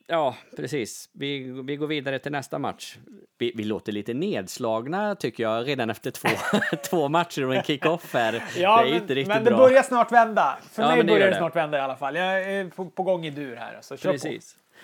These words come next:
Speaker 1: Eh, nästa match då, så är det en, eh, en tag team-match. Det är Naomi och Becky Lynch och de möter Natalia och Carmella.
Speaker 2: på. Jag har bara, vet du, jag har skrivit i anteckningarna på den här matchen.
Speaker 1: Eh,
Speaker 2: Jag har skrivit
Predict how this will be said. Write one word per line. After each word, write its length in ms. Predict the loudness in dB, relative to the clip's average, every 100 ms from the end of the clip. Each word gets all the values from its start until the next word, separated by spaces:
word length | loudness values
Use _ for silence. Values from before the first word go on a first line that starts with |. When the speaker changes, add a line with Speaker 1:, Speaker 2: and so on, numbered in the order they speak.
| -20 -10 -2
Speaker 1:
Eh, 380 | 0 2 0
nästa 360 | 0 -2 -4 -4
match 280 | -4 -6 -8
då, 160 | -8 -8
så 340 | -8 -8 -8 -6
är 160 | -4
det 120 | -2
en, 360 | -4 -4 -6 -6
eh, 1080 | -6 -6 -6 -6 -6 -6 -6 -6 -8 -10 -10
en 80 | -6
tag 360 | -2 -2 -4 -10
team-match. 540 | -6 -4 -6 -8 -12
Det 120 | -8 -6
är 60 |
Naomi 640 | -4 -2 -2 -2 -4 -6 -6
och 160 | -8 -8
Becky 260 | -8 -6
Lynch 420 | -6 -4 -6 -12 -10
och 100 | -8
de 160 | -6 -4
möter 380 | -6 -6 -8
Natalia 640 | -6 -8 -6 -6 -4 -6 -6
och 180 | -8 -16 -14
Carmella. 540 | -6 -6 -4 -6 -6
Speaker 2:
på. 60 | -10 _ -8
Jag 100 | -2
har 60 | 2
bara, 120 | 2
vet 160 | 2
du, 60 | 2
jag 60 | 2
har 60 |
skrivit 320 | 2 -4 -2
i 40 | -2
anteckningarna 600 | -4 -6 -8 -8 -10 -10
på 100 | -12
den 100 | -14
här 60 | -16
matchen. 400 | -18 -16 -18 -18 _ _ _ _ -12
Speaker 1:
Eh, 80 | -8
Speaker 2:
Jag 460 | -6 -4 -4 -4 -6
har 60 |
skrivit 400 | -6 -6 -4 -6